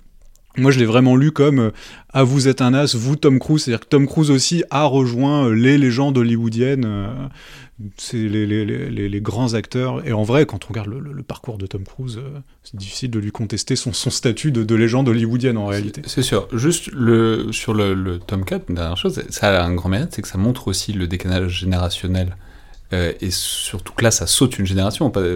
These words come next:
Speaker 2: parce que c'est un S U cinquante-sept contre un F quatorze, alors qu'avant, c'était contre un F dix-huit. Alors, il y a toute la partie assez marrante de, il dit, bah, enlève le fusible, ou remets le fusible, et il voit une boîte de fusible où il y en a deux cents, et il dit, je sais pas ce que c'est.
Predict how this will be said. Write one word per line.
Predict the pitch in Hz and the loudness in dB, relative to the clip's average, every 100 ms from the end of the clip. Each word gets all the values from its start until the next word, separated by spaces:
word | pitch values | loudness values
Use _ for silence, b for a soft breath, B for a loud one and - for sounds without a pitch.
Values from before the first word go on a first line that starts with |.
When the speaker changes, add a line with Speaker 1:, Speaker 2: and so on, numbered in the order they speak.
| 87 - | -6 -10
Speaker 2:
parce | - | -10
que | - 90 | -6 -4
c'est | 87 | -2
un | 87 | -2
S | 85 - | -2 -4
U | |
cinquante-sept | 92 87 80 92 | -6 -6 -6 -8
contre | - 92 - 87 | -8 -12 -6 -4
un | 87 | -4
F | - | -2
quatorze, | 87 95 87 | -4 -2 -4
alors | 85 - | -6 -12
qu'avant, | - 82 90 | -6 -6 -6
c'était | 87 - 85 | -8 -10 -10
contre | 85 - | -10 -8
un | 85 | -8
F | 82 80 | -8 -6
dix-huit. | 90 87 180 165 B B B B B B | -6 -4 -4 -6 B B B B B B
Alors, | 92 95 | 0 2
il | |
y | 95 | 2
a | |
toute | - 104 | 0 0
la | 95 | 2
partie | 90 92 92 | 0 0 -2
assez | 85 87 | 0 0
marrante | 87 82 87 87 82 | -2 0 0 0 -2
de, | 82 82 82 | -2 -2 -4
il | 80 | -4
dit, | 85 85 | -4 -2
bah, | 80 80 | -4 -4
enlève | 82 82 85 | -2 -2 -2
le | |
fusible, | 82 - 85 90 90 87 | -4 -6 -4 -2 -2 -4
ou | |
remets | 87 85 90 | -6 -2 -2
le | 87 | -4
fusible, | 90 87 90 - | -4 -4 -4 -4
et | - | -8
il | - - - | -10 -8 -8
voit | 87 82 | -4 -2
une | 85 | -2
boîte | 85 | -2
de | 82 | -4
fusible | - 82 87 85 | -6 -6 -4 -4
où | |
il | 82 | -6
y | |
en | 80 | -6
a | 78 | -6
deux | 80 85 | -6 -6
cents, | - 92 85 | -2 0 0
et | |
il | 78 76 76 | -4 -6 -8
dit, | - 80 - - 82 | -8 -10 -10 -10 -10
je | - | -10
sais | - | -8
pas | - | -8
ce | - | -6
que | 110 | -4
c'est. | 196 | -6